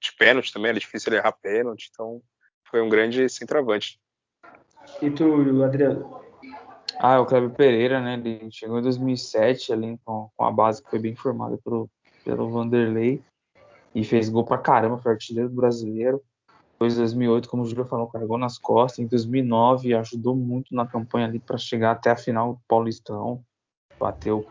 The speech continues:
Speaker 3: pênalti em semifinal contra o Palmeiras. Tipo, o cara que, claro que erra pros seus gols, tá sempre bem posicionado ali, mas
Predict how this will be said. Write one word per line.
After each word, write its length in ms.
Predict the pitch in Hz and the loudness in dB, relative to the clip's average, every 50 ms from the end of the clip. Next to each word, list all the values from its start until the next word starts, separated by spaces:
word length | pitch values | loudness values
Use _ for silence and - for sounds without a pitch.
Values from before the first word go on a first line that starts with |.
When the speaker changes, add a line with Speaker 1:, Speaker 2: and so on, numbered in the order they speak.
| - - | -8 -4
Speaker 3:
pênalti 480 | 107 104 104 117 120 117 110 - - | 0 2 2 2 2 0 -2 -4 -8
em 40 | 110 | -12
semifinal 920 | - - - 107 110 110 - - 120 110 110 104 104 104 107 120 123 110 - | -10 -10 -8 -8 -8 -8 -8 -10 -10 -8 -4 -2 0 2 4 4 4 4 0
contra 220 | - - - - | -4 -14 -16 -18
o 100 | - - | -10 -4
Palmeiras. 540 | - 113 107 104 104 107 110 110 107 104 - - | -2 -2 -2 -2 -4 -6 -6 -6 -8 -10 -14 -20
Tipo, 240 | - - - 107 _ _ _ _ _ _ _ _ | -20 -16 -16 -18 _ _ _ _ _ _ _ _
o 180 | - - - - | -20 -20 -14 -8
cara 200 | - 110 110 110 | -4 -2 -2 -2
que, 280 | 107 - - 123 120 120 - _ _ _ _ _ _ _ _ | -2 -4 -4 -4 -4 -6 -8 _ _ _ _ _ _ _ _
claro 220 | - 120 123 123 | 0 2 2 2
que 100 | - - | 0 0
erra 140 | 117 113 117 | 2 2 2
pros 180 | - 127 120 - | 0 -2 -4 -2
seus 200 | 127 127 123 120 | -2 -2 -2 -2
gols, 280 | 117 123 135 143 - _ _ | -2 -2 -2 -2 -4 _ _
tá 140 | - 180 170 | 0 0 0
sempre 200 | 170 - 151 147 | 0 -2 -6 -6
bem 100 | 151 156 | -6 -6
posicionado 720 | 151 156 147 147 147 147 165 156 143 131 127 123 123 123 | -6 -6 -6 -6 -6 -6 -6 -4 -4 -4 -4 -4 -4 -4
ali, 200 | 120 117 113 113 | -4 -4 -4 -6
mas 460 | 117 123 131 135 139 143 139 - - | -8 -8 -8 -8 -8 -8 -10 -14 -20